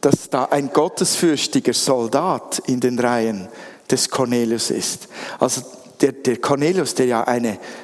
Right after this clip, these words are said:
eine Leiterstellung hatte, der Chef war dieser Soldaten, hat offensichtlich Einfluss ausgeübt mit seinem Glauben, den er da schon an Gott hatte, auf die Soldaten. Und einer, mindestens einer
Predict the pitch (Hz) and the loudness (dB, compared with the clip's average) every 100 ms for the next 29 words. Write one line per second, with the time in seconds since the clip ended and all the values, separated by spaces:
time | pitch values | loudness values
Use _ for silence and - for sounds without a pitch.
0 | - - 117 110 101 - - - 98 117 | -6 -2 0 0 -2 -6 -6 0 2 2
1 | 202 - - - 170 175 180 - 135 - | 2 0 2 2 2 2 0 0 0 0
2 | - 82 - - - 127 117 143 185 - | -4 -4 -8 -14 -2 0 2 2 2 0
3 | - 151 117 131 120 120 123 117 123 135 | 0 0 0 0 0 0 0 2 0 -2
4 | 113 - - - 180 - 156 156 - 226 | -2 -2 0 2 2 0 -2 0 0 -2
5 | - 330 - - - - - 147 185 185 | 0 0 0 -8 -10 -2 0 2 2 2
6 | 170 - - 120 156 - 147 139 143 - | 2 0 0 0 0 0 0 0 -2 -10
7 | - - 120 - - 127 147 - 110 131 | -12 -2 0 2 2 0 0 0 0 0
8 | 180 147 143 170 139 117 151 151 131 92 | 0 2 2 2 0 2 0 0 -2 -2
9 | 113 135 - - 143 - 110 - - - | 0 -2 0 0 0 -2 -4 -6 -10 -4
10 | - 135 143 - 160 160 156 143 - - | 0 2 2 0 2 2 2 -2 -2 -4
11 | - 135 117 120 120 160 156 - - - | -4 0 0 2 2 0 -2 -6 -10 -12
12 | - - - - 151 170 175 143 131 156 | -14 -18 -20 -2 2 2 2 0 -2 0
13 | 117 123 147 175 | 2 2 4 2